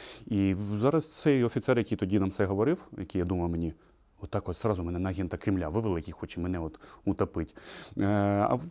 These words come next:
ні, ну, він дуже толкова людина, там поранений був, так само був в боях, зараз там в генеральному штабі. Ну, коротше кажучи,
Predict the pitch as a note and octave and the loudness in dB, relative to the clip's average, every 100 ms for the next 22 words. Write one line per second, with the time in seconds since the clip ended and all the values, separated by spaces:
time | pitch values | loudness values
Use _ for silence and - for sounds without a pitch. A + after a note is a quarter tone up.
0 | - D3+ G3 G#3 C#3 B2+ A2+ C#3+ D3+ C#3+ | 2 4 4 6 6 6 6 4 4 2
1 | D3+ A#2+ - G#2+ F#2 G2+ G#2 E2+ D#2+ F2 | 0 0 2 2 2 2 0 -2 0 0
2 | F#2+ F2 E2 D#2+ D#2+ - F2+ D#2+ E2+ D#2 | 2 0 -2 -6 -8 -4 -4 -2 -2 -2
3 | F2 F2+ E2 D#2 D#2 - D2 D2 D2+ D#2+ | -2 -2 -4 -6 -6 -10 -8 -6 -4 -4
4 | E2+ D#2+ D#2 D#2 - G2+ D2+ C#3 G2 - | -2 -2 -4 -6 -6 -4 -2 0 0 -4
5 | - B2+ D#2+ - - F#2 - - F#2+ - | -16 -12 -12 -10 -4 -4 -2 -2 -2 -4